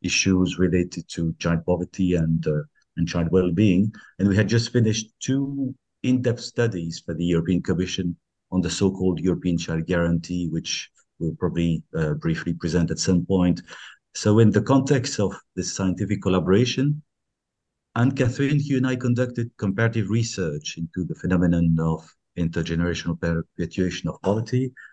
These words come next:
and we prepared also a background paper summarizing the research and proposing a list of recommendations on how to tackle this perpetuation. Together with Olivier and his team, we also organized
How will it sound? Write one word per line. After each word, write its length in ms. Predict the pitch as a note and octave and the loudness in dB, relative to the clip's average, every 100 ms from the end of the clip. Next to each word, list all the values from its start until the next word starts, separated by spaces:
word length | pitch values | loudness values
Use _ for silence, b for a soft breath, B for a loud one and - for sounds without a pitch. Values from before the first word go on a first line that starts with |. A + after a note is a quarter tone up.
| - | -2
and 120 | G#2+ | 4
we 100 | A2+ | 6
prepared 440 | A#2 A#2 A#2+ B2 A#2 | 6 4 4 4 6
also 420 | A2+ G#2 - A2 | 6 4 2 4
a 60 | G2+ | 4
background 580 | A#2+ A#2 A2+ A2+ A2 | 2 2 4 4 4
paper 400 | A2+ A2+ A2+ E2 E2+ | 2 2 0 -6 -6
summarizing 720 | - - A2+ A2 A#2 A2+ A2+ A2+ | -10 0 4 6 6 4 4 2
the 120 | A2 | 2
research 680 | G#2+ G#2 A2+ G#2+ G#2+ - - _ _ | 0 -2 -4 -2 -4 -10 -18 _ _
and 160 | G2 G2 | -4 0
proposing 640 | G2+ - G#2 G2 F#2+ F#2 - | 0 0 0 2 2 0 -2
a 40 | |
list 340 | F#2 F2+ - - | -2 -2 -4 -6
of 180 | E2 | -4
recommendations 800 | F2 E2+ F#2 F2+ E2+ E2 - E2+ E2 | -2 -2 0 0 0 -2 -2 -4 -2
on 280 | E2+ E2+ - _ _ _ _ _ | -2 -2 -6 _ _ _ _ _
how 180 | F#2+ G2 | 0 2
to 160 | G#2 | 0
tackle 520 | G2 B2 A#2 F#2 D#2 D2 - | 0 0 0 0 -2 -6 -12
this 140 | D#2+ | -10
perpetuation. 800 | F2 E2 E2 - D2 C#2 - D2+ _ _ _ _ _ _ - | -6 -4 -6 -6 -8 -8 -10 -16 _ _ _ _ _ _ -6
Together 300 | G2+ G#2+ F#2+ | 0 2 2
with 120 | G2 | 2
Olivier 400 | A2 G#2+ G2+ G#2+ | 2 2 2 2
and 100 | F#2+ | 0
his 240 | F#2 - | -2 -4
team, 320 | - B2+ C#3 A#2+ | -6 -4 -2 -2
we 100 | A#2+ | -2
also 420 | A#2 A2+ - A2+ A2+ | -2 -4 -4 -2 -2
organized 640 | A#2+ A2+ A2+ G#2+ G#2 G2+ | 0 0 0 -2 -2 -4